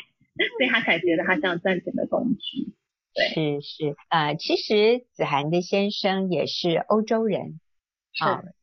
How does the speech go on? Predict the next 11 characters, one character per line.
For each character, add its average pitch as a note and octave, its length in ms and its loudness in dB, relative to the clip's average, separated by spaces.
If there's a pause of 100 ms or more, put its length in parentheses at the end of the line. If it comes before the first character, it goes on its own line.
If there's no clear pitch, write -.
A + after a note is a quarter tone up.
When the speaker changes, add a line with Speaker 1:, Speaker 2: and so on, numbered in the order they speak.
Speaker 2:
对， C#3+ 180 4
不 D#3 140 -2
是 E3+ 320 0
台 - 180 -4
湾 D3 260 -2
人， - 280 -4 (340)
所 - 220 2
以 E3+ 340 2 (340)
去 A#3 140 2
法 G#3+ 260 0
国 D3 380 2